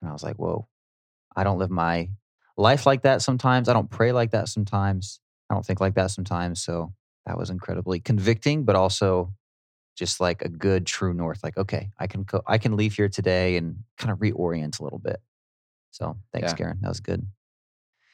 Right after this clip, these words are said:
Speaker 2: It was a
Speaker 1: Okay.
Speaker 2: great psalm. It was, yeah, I fell in love with it over all the time I was reflecting on it. So it was great to just talk about it.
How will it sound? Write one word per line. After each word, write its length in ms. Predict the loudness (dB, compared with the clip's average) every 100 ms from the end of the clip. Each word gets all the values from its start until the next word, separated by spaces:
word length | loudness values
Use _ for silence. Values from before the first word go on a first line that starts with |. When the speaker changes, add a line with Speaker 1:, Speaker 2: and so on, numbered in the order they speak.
| _ _ 2
Speaker 2:
It 20 |
was 100 | 6
a 40 | 6
Speaker 1:
Okay. 60 |
Speaker 2:
great 180 | 6 4
psalm. 320 | 4 4 2
It 60 | 2
was, 560 | 2 2 2 2 0 -2
yeah, 260 | -2 -2 -6 _ _ _ _ _ _ _
I 40 | -4
fell 180 | 2 2
in 100 | 4
love 120 | 2
with 180 | 2 0
it 140 | -4 _ _ _ _ -8
over 260 | -4 -2 -2
all 200 | -2 -4
the 80 |
time 240 | -2 -2 0
I 60 |
was 240 | -4 -4 -6
reflecting 500 | -10 -4 -4 -4 -8
on 120 | -8
it. 120 | -8 -6
So 300 | -4 -6 -8 _ _ _ _
it 60 | -2
was 140 | -2
great 260 | 0 -2 0
to 100 | -4
just 260 | -4 -6 -4
talk 220 | -4 -4
about 240 | -4 -4
it. 100 | -6